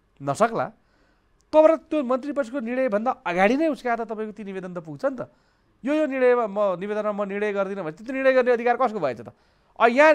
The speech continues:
यो मुद्दामा, यो विषयमा चाहिँ निर्णय गर्ने अधिकार राष्ट्रपतिको र औपचारिक को हुने भयो? मन्त्री परिषद हुने भयो। मन्त्री परिषदले औपचारिकता मात्र निभाउने भयो यहाँनिर चाहिँ। यहाँनिर चाहिँ गर्दा प्र्याक्टिस के गर्छन् कानुनले चाहिँ हेर्नुहोस्।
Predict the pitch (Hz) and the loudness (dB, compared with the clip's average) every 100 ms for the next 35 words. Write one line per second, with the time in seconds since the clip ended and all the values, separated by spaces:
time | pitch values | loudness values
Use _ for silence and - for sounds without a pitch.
0 | 247 269 330 302 285 277 220 226 311 277 | 4 2 4 6 6 6 2 0 -2 -2
1 | 269 262 254 247 269 240 262 254 254 247 | 0 0 0 0 -2 2 4 4 2 2
2 | 214 226 240 202 190 175 220 226 220 233 | -2 0 0 2 0 -2 -6 -6 -8 -8
3 | 381 - _ _ _ - 269 269 302 302 | -8 -10 _ _ _ 2 4 4 4 2
4 | 294 254 285 240 254 330 240 180 156 135 | 2 0 -2 0 0 -2 -2 -2 -6 -8
5 | 117 110 110 _ _ _ _ _ _ _ | -14 -16 -20 _ _ _ _ _ _ _
6 | 190 247 226 285 240 214 226 202 233 220 | 0 0 0 -6 -4 -4 -4 -2 -2 0
7 | 233 214 220 220 202 143 117 - 117 98 | -2 0 -4 -4 -6 -10 -10 -16 -18 -20
8 | - _ _ _ _ _ _ _ 214 196 | -20 _ _ _ _ _ _ _ 0 2
9 | 147 110 113 _ _ - - - - _ | 0 -2 -14 _ _ -20 -16 -16 -18 _
10 | _ _ _ _ _ _ _ _ _ _ | _ _ _ _ _ _ _ _ _ _
11 | _ _ 147 180 - 508 330 294 254 240 | _ _ 0 2 8 8 8 4 0 -4
12 | 285 254 175 247 226 220 233 175 127 117 | 2 4 2 -2 -4 -2 -2 -4 -8 -16
13 | - 107 | -18 -20